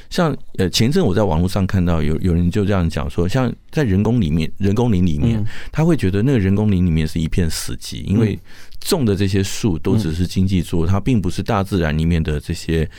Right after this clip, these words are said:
Speaker 1: 鸟啊、虫的食物，或者让它栖-，
Speaker 2: 嗯。
Speaker 1: 呃，栖居的地方。
Speaker 2: 嗯。
Speaker 1: 所以这样子的东西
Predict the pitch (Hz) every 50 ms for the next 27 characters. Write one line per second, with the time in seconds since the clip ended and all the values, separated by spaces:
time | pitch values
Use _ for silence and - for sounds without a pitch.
0 | - - - - - 87 85 71 69 73 78 78 80 78 - - - 78 85 85
1 | 85 - - - - 85 92 92 82 87 98 82 - - 80 80 87 82 85 -
2 | - - - - - - - - - - - - 85 82 - - - 113 104 -
3 | 107 98 90 82 - 90 85 76 73 - - 73 73 76 95 - - 113 - -
4 | - - - 175 160 135 - - 226 220 196 147 131 113 127 107 123 117 120 113
5 | - 123 113 107